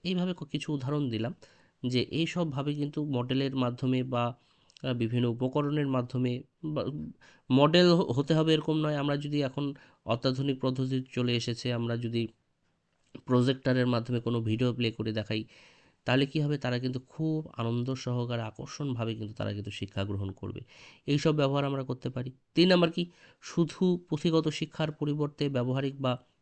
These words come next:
প্র্যাকটিক্যাল শিক্ষার ব্যবস্থা করা, তাতে শিক্ষার্থী হাতে কলমে কাজের সুযোগ পাবে। সেই জন্য কিন্তু এখন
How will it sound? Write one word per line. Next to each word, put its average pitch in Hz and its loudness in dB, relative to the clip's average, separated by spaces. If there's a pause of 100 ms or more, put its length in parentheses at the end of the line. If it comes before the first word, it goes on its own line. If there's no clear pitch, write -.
(180)
প্র্যাকটিক্যাল 143 -2
শিক্ষার 131 -4
ব্যবস্থা 120 -2
করা, 135 -4 (500)
তাতে 117 -4
শিক্ষার্থী 120 -6
হাতে 113 -4
কলমে 127 -2
কাজের 110 -6
সুযোগ 104 -6
পাবে। 101 -8
সেই 123 -2
জন্য 143 -2
কিন্তু 147 -4
এখন 143 -2